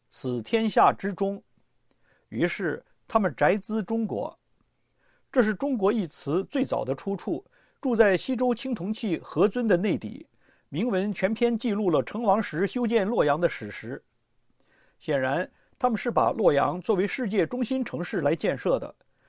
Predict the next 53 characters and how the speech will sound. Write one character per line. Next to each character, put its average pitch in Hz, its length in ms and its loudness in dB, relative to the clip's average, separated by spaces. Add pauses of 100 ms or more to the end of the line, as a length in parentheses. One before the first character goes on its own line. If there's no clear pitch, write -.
(260)
因 240 180 0
此 - 340 -8 (220)
建 208 160 2
成 185 180 -4
以 120 120 -4
后 - 360 0
便 196 160 -2
举 117 160 -8
行 143 200 -8
隆 165 260 -4
重 208 160 -2
的 123 100 -4
仪 104 160 -4
式， - 320 -8 (320)
在 226 140 0
那 220 180 4
里 120 220 -2
安 220 240 -2
放 220 180 0
了 127 120 -2
九 160 240 0
鼎。 - 280 -10 (1120)
九 240 220 2
鼎 135 280 -2
也 135 160 -4
是 175 260 -2
中 254 200 -2
国 151 160 4
的 139 80 -2
象 143 240 -2
征， 165 240 -2 (380)
据 233 160 -2
说 233 180 2
是 208 240 0
大 214 220 4
禹 120 180 -2
治 208 160 -4
水 110 240 -4
成 180 180 -8
功 226 160 -2
后 208 340 0
用 202 200 -4
九 113 180 -6
州 214 160 -2
之 233 160 -4
铜 185 360 -6
铸 170 180 -4
造 160 220 2
的。 - 180 -10 (800)
起 - 220 -6
废 208 200 0
禅 180 240 2
让， 175 240 -2